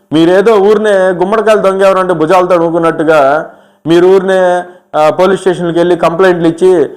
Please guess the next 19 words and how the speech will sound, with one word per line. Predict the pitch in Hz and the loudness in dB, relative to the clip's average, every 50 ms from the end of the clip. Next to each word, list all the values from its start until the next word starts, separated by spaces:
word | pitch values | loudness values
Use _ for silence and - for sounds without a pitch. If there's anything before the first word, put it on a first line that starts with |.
| - - _ - | -18 -20 _ -2
చేసినంత | 165 175 170 170 175 170 165 170 | 0 0 0 0 -2 -2 0 0
మాత్రాన | 165 165 175 175 175 190 196 180 170 165 156 156 156 170 175 - - - _ - 107 123 | 0 0 0 0 0 0 0 0 0 0 0 0 -2 -2 -4 -8 -14 -20 _ -4 -2 -2
గతంలో | - - 208 220 226 226 208 - | 0 0 0 2 2 2 2 2
చేసిన | 208 190 180 196 | 0 0 0 0
వాళ్ళని | 190 190 190 180 175 170 | 0 0 2 2 2 2
ఎవరిని | 180 180 190 185 | 2 2 0 0
మర్చిపోరు. | 170 151 147 - - 151 170 170 160 143 - - - - _ _ _ _ _ _ _ _ _ _ _ _ _ _ _ _ _ _ _ _ _ _ | -2 -2 -2 -4 -4 -2 0 0 0 0 -2 -6 -12 -20 _ _ _ _ _ _ _ _ _ _ _ _ _ _ _ _ _ _ _ _ _ _
తీసుకెళ్ళి | - 165 165 170 - 185 180 180 | -8 -8 -4 -2 0 0 2 2
లోపల | 175 160 160 160 175 175 165 | 2 2 2 0 2 0 2
వేయాల్సిందే | 156 160 165 165 165 180 180 170 170 | 2 2 2 0 0 -2 -4 -4 -2
కంపల్సరీగా. | 170 156 147 143 160 160 151 165 156 160 170 | -2 -2 -2 -2 -2 -2 0 0 0 0 0
వీళ్ళు | 156 147 147 139 123 - | 0 0 0 0 0 0
చేసిన | 156 160 156 196 170 | -2 -2 0 -2 -2
వికృతి | 160 156 147 156 208 196 185 196 | -2 -2 -2 0 0 0 0 -2
చేష్టలకి | 185 156 180 170 170 - 196 170 160 - 180 165 156 156 165 165 - - - - _ - | -2 0 0 0 0 -2 -2 -2 0 0 0 2 2 0 -2 -4 -10 -18 -20 -20 _ -4
కంపల్సరీగా | 160 175 185 - 214 202 190 208 202 208 208 | -2 -2 0 0 0 0 0 0 2 2 0
శిక్ష | 208 - 185 - - | 0 -2 -4 -4 -6
పడాల్సిందే | 202 - 180 175 175 190 185 190 196 185 180 170 | -2 0 0 2 2 0 0 0 -2 -2 0 2
వీళ్ళకి. | 165 160 147 139 127 123 | 2 2 0 0 -2 -6